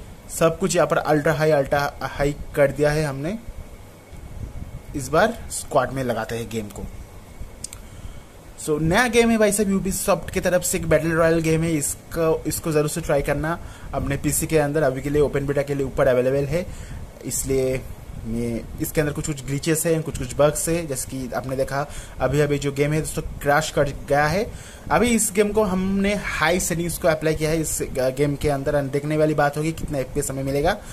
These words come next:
Normally sixty के ऊपर ही रह-, रहता है एफ़पीएस और इस game का size अभी है एट जीबी। So, Uplay करके एक software होगा, उसके अंदर से आपको इस game को download कर लेना होगा। So, यहाँ पर लोडिंग हो रहा है भाई साहब,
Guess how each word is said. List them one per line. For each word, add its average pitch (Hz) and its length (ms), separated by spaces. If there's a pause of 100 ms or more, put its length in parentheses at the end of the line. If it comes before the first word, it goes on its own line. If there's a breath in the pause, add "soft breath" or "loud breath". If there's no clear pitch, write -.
(280 loud breath)
Normally 226 320
sixty 226 320
के 214 80
ऊपर 202 180
ही 220 60
रह-, 175 440
रहता 170 340
है 180 160
एफ़पीएस 190 360
और 175 120
इस 165 140
game 170 160
का 180 100
size 165 260
अभी 160 200
है 170 100
एट 151 680
जीबी। 127 520 (600 loud breath)
So, - 100
Uplay 214 600
करके 180 200
एक 170 120 (200)
software 165 360
होगा, 165 140
उसके 170 280
अंदर 147 180
से - 140
आपको 151 240
इस 143 260
game 135 220
को 160 140
download 127 440 (180)
कर 120 120
लेना 113 460 (180)
होगा। 104 280
So, - 140
यहाँ 117 180
पर 135 120
लोडिंग 127 300
हो 123 100
रहा 127 100
है 135 60
भाई 120 120
साहब, 147 200